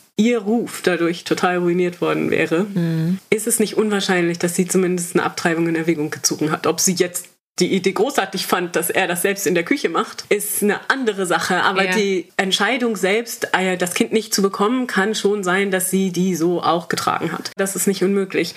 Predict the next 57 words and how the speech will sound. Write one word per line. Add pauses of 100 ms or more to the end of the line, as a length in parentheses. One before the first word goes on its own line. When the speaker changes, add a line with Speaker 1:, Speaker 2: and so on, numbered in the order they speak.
Speaker 2:
Aber
was
passi-
Speaker 1:
Ähm,
Speaker 2:
passierte
nun?
Weil
wenn
es
so
war,
dass
sie
damit
einverstanden
gewesen
wäre,
hätte,
wäre
man
davon
ausgegangen,
okay,
wenn
sie
dann
stirbt,
dann
stirbt
sie
als (100)
Nebeneffekt
oder
negativer
Speaker 1:
Genau.
Speaker 2:
Nebeneffekt
einer
Abtreibung.
Das
war
ja
offensichtlich
bei
Speaker 1:
Nicht
Speaker 2:
der
Leiche
Speaker 1:
der
Fall,
Speaker 2:
nicht
der
Speaker 1:
richtig.
Speaker 2:
Fall.
Speaker 1:
Und
jetzt
kommen
wir
dazu.